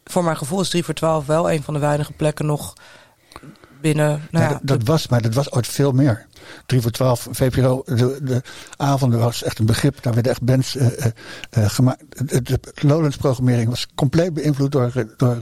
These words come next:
Speaker 2: eh, eh, Drie voor twaalf, door de V P R O, door Villa vijfenzestig en dat soort programma's. En nu is het een, een, een, eh, een spel van, eh, eh,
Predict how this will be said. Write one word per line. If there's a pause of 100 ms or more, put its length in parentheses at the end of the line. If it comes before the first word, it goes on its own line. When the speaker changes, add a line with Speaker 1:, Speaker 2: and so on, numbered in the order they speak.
Speaker 2:
eh,
eh,
Drie
voor
twaalf,
door
de
V
P
R
O,
door
Villa
vijfenzestig
en
dat
soort
programma's. (140)
En
nu
is
het
een,
een,
een,
eh, (360)
een
spel
van,
eh,
eh,